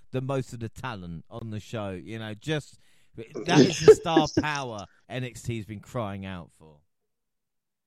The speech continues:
Speaker 2: Yeah, and I think that's what I've known. That's the one, I'm not gonna say it's a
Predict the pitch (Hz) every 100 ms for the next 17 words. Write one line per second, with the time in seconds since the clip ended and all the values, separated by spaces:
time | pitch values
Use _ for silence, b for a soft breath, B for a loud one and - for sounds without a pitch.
0 | _ _ _ _ _ _ _ _ _ 156
1 | 135 180 226 220 214 220 214 269 190 196
2 | 220 202 190 175 147 156 180 156 190 -
3 | 180 156 160 180 190 175 202 196 175 185
4 | 160 139